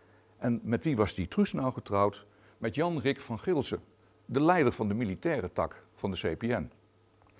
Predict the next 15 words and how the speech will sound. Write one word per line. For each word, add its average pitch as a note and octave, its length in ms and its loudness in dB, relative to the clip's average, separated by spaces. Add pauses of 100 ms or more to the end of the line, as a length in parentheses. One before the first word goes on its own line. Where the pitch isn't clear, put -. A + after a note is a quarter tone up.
(640)
En A#2 120 -2
de - 80 2
andere A3+ 360 6
dochter, F#3+ 460 4 (540)
Louise, D3+ 760 4 (500)
was - 180 2
getrouwd C#3+ 420 0
met C#3+ 140 2
de A#2+ 100 2
Deventenaar G#2+ 800 2 (680)
Jan C3+ 440 8
Hendrik F2 420 -2
van D#2+ 140 -8
den D#2 100 -6
Berg. C3+ 400 -2